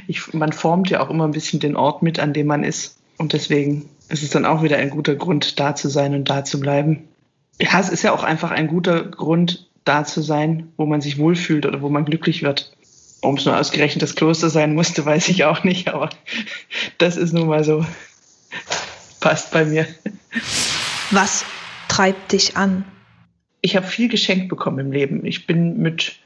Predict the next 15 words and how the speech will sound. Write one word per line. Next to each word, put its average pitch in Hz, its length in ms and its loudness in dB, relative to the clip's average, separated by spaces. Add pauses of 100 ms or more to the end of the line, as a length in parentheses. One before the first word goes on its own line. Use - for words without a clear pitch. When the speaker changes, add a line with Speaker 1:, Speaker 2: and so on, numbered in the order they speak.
(120)
Speaker 1:
nicht 175 140 4
nur 165 80 4
dem 160 120 2
großen 160 320 2
Selbstbewusstsein, 170 880 0
auch - 240 -6
einigen 156 360 0
Talenten 170 420 0
ausgestattet. 165 1000 -2 (180)
Und 160 180 2
dafür 160 240 2
bin 156 220 0
ich - 380 -4 (280)
wahnsinnig 147 560 0
dankbar. 170 640 0